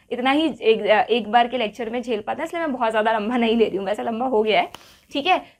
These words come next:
तो अब प्लाज्मिड के बाद हम सेकंड commonly used vector start करेंगे बच्चों नेक्स्ट, अ, सीरीज में, जो कि है बहु-, अब बाकी के जो वेक्टर हैं ना, उन्हें ज़्यादा डिटेल में नहीं पढ़ना।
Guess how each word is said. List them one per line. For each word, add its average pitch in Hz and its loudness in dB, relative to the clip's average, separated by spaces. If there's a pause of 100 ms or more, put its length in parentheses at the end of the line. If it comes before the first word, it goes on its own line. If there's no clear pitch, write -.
तो 277 2
अब 254 2
प्लाज्मिड 247 2
के 359 -2
बाद 254 4
हम 269 -2
सेकंड 339 -2
commonly 262 2
used 233 -6
vector 247 -6
start 220 -4
करेंगे 220 -6
बच्चों 233 -4
नेक्स्ट, 220 -6
अ, 208 -6
सीरीज 220 -6
में, 320 0 (300)
जो 226 0
कि 254 -4
है 349 2 (200)
बहु-, 233 -4
अब 262 4
बाकी 233 -2
के 359 2
जो 349 2
वेक्टर 311 2
हैं 311 -4
ना, 320 -4
उन्हें 349 -2
ज़्यादा 277 2
डिटेल 233 0
में 247 0
नहीं 226 0
पढ़ना। 180 -6